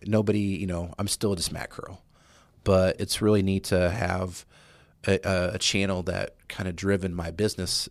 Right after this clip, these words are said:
in a sense and ownership sense in our industry and stuff. So eighteen was a fantastic year. Uh, we got to the,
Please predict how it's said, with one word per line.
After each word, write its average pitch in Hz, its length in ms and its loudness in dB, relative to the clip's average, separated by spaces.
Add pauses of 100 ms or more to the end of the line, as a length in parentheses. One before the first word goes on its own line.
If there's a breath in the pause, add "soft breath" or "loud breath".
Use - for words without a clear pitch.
in 92 140 -14
a 87 40 -6
sense 90 440 -4
and 85 160 -8
ownership 95 420 -2
sense 92 320 -6
in 90 80 -4
our 90 80 -6
industry 95 460 -6
and 87 100 -4
stuff. 90 360 -6
So 87 320 -2 (560 loud breath)
eighteen 127 360 6
was 101 140 4
a 92 60 2
fantastic 104 720 2
year. 87 380 -4 (580 soft breath)
Uh, 95 240 -2
we 95 100 0
got 95 280 2
to - 120 0
the, 95 400 -2